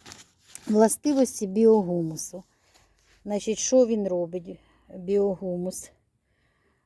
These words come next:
Е, кількість гумусу значно вища, ніж у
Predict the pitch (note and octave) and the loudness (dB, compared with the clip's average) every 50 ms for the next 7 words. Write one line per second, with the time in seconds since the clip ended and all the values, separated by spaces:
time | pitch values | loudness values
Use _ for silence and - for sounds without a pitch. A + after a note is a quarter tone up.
0 | _ _ - - G2 F#2+ F#2+ - - F3 - _ _ _ _ _ _ _ _ _ | _ _ -12 -10 -8 -6 -6 -6 -6 -8 -12 _ _ _ _ _ _ _ _ _
1 | _ _ - C4+ C#4 C4+ - - C4 B3 G#3+ G3+ A3 A3+ B3+ B3 A#3 A#3 A3+ A#3 | _ _ -2 -2 -2 -2 -2 -2 -4 -2 0 0 2 4 4 4 2 0 -2 -4
2 | - A#3 G#3 G3+ A3+ A#3+ A#3+ A#3 - - A#3+ A#3+ A3+ A3+ C#4+ E4 E4 - - - | -6 -8 -6 -2 0 0 0 -2 -2 -6 -6 -4 -2 -2 -2 -2 -2 -4 0 0
3 | B3+ A3+ A3 G#3+ - A3 A3 A3+ B3 C4+ C4 - - - - A#3 A3 A3+ A3+ A3 | 2 2 2 -2 -6 -6 -4 0 0 0 0 -2 -8 -12 -8 -6 -4 -4 -4 -6